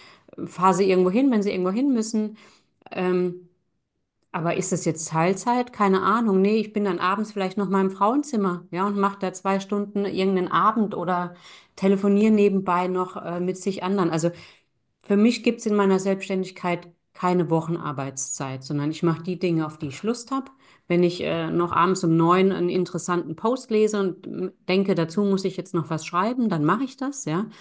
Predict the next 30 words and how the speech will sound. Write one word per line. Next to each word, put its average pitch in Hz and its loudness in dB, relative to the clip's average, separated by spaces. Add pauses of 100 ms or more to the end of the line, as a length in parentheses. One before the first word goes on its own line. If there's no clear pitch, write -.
(460)
Also 175 0
ich - -4
bewerte 180 2
das 160 -2
überhaupt 160 -2
nicht 156 -2
mehr. 131 -4
Für 147 -4
mich 156 -2
ist - -10
das 165 -4
alles 160 -4
fließend 214 0 (520)
und, 175 2
äh, 165 -2 (400)
die 180 0
private 175 2
Melanie 185 4
ist - -6
genauso 170 0
wie 151 -4
die 135 -6
Business 214 -2
Melanie, 208 0
ja, 180 -2
das 175 -6
ist - -6
für 175 0
mich 147 0
eins. 202 2